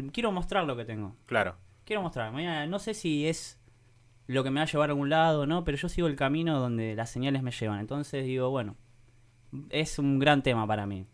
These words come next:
Speaker 1: Lo siento así.
Speaker 2: Eh, ¿cuándo crees que este camino que vos decís, que se dice el camino que esperamos, esperemos que te lleve a algún lado, eh, a buen puerto con todo esto que
Speaker 1: Ojalá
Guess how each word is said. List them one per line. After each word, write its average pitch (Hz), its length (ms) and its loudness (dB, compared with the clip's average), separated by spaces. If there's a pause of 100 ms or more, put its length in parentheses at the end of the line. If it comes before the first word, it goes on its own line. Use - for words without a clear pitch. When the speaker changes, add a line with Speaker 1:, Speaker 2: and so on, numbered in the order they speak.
Speaker 1:
Lo 120 140 -4
siento 135 280 -2
así. 120 260 -4 (220)
Speaker 2:
Eh, 107 520 2
¿cuándo 180 400 6
crees 131 400 2
que 104 580 0 (140)
este 127 200 -2
camino 135 380 6
que 113 80 0
vos 110 120 2
decís, 120 340 -4 (380)
que 113 160 4
se 113 120 0
dice 131 180 4
el 123 60 0
camino 139 320 2
que 110 180 4
esperamos, 127 460 4
esperemos 165 500 6
que - 120 0
te - 100 2
lleve 139 200 4
a 127 40 8
algún 120 200 4
lado, 139 420 6
eh, 104 220 0
a 98 60 4
buen 131 200 6
puerto 151 340 10
con 107 120 2
todo 123 140 4
esto 131 160 0
que 107 80 0
Speaker 1:
Ojalá 123 280 10